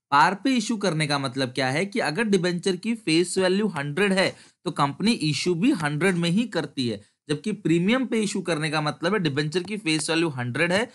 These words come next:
लेकिन कंपनी उसको इशू करती है एक सौ बीस रुपए में, हंड्रेड प्लस ट्वेंटी। और डिस्काउंट में इशू करने का मतलब है कंपनी के डिबेंचर सौ रुपए के हैं लेकिन कंपनी उसको सौ रुपए से कम में इशू करती है, यानी कि नाइंटी में हंड्रेड माइनस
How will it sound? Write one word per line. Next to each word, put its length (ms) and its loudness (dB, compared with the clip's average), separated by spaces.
लेकिन 200 0
कंपनी 340 -2
उसको 280 0
इशू 220 -4
करती 340 -8
है 60 -2
एक 220 -4
सौ 200 -2
बीस 300 -4
रुपए 240 -2
में, 120 -4
हंड्रेड 440 -6
प्लस 220 -4
ट्वेंटी। 360 -4
और 120 -8
डिस्काउंट 500 2
में 120 2
इशू 200 0
करने 260 -2
का 100 0
मतलब 320 -2
है 60 2
कंपनी 320 -2
के 100 0
डिबेंचर 480 0
सौ 280 0
रुपए 260 -2
के 100 -6
हैं 100 2
लेकिन 280 -2
कंपनी 320 -4
उसको 240 -4
सौ 200 0
रुपए 260 -2
से 220 0
कम 140 -2
में 160 2
इशू 260 0
करती 300 -2
है, 40 2
यानी 140 -2
कि 100 -2
नाइंटी 400 0
में 140 -2
हंड्रेड 400 -4
माइनस 440 -2